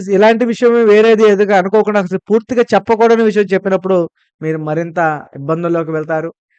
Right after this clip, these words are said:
ఈ వ్యక్తి వల్ల వేరే వాళ్ళు డబ్బు ఇచ్చినా, వేరే వాళ్ళు ఏదన్నా ఒక అవకాశం చూపించినా సరే, మీకు దక్కాల్సినవి మీరు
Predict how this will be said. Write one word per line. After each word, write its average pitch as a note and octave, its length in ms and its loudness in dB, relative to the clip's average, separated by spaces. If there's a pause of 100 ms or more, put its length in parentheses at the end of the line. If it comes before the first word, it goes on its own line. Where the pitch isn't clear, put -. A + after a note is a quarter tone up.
(160)
ఈ D3+ 120 -2
వ్యక్తి D#3+ 260 0
వల్ల A3+ 160 4 (100)
వేరే G#3 280 4
వాళ్ళు A3 280 4
డబ్బు F#3 220 0
ఇచ్చినా, A3 240 0 (100)
వేరే G3 260 4
వాళ్ళు G3+ 180 4
ఏదన్నా G3 360 0
ఒక F#3 160 -2
అవకాశం G3 480 0
చూపించినా G3 360 0 (120)
సరే, F#3+ 180 2 (420)
మీకు F#3 320 0
దక్కాల్సినవి A3+ 640 0
మీరు G#3 180 2